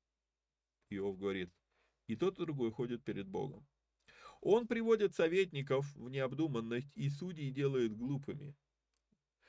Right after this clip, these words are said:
Он лишает перевязей царей и поясом обвязывает чресла их». Поясом обвязывает чресла их,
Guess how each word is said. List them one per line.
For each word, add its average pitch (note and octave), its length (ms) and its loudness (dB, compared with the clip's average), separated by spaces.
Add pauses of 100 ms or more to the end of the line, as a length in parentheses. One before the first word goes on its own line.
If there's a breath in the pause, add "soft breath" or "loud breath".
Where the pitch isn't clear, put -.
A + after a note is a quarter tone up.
(520 soft breath)
Он A#3 260 6
лишает E3+ 520 2
перевязей D3 680 0
царей A#2+ 460 2
и C#3 120 -8
поясом C#3+ 600 -2
обвязывает A#2+ 720 0
чресла - 500 -6
их». - 200 -18 (1300)
Поясом D3 400 -2
обвязывает B2+ 520 -2
чресла D3 380 -6
их, G#2+ 80 -6